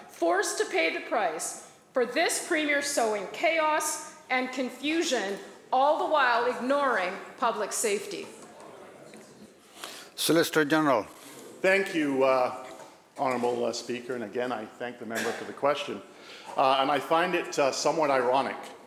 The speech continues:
Speaker 3: that a, um, a former Attorney General and Solicitor General would not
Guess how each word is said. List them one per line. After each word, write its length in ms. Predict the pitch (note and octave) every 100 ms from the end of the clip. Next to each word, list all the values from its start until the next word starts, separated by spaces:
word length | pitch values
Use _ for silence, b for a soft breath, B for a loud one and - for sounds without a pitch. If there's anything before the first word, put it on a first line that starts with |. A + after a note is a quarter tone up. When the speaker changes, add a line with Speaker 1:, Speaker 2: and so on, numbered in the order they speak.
| -
Speaker 3:
that 380 | - C3+ B2 - -
a, 380 | C3 B2 B2 A2+
um, 320 | A2+ A2 A2+ -
a 60 |
former 420 | B2+ C#3 C#3+ C#3+ C3+
Attorney 320 | C3 C3 C3
General 420 | B2 A2+ A2+ B2
and 100 | A2+
Solicitor 420 | - C3 C3 C3+
General 400 | A2 A2+ G#2 G#2+ - b b b b - A#2
would 240 | C#3 C3+
not 340 | C#3 D#3 E3+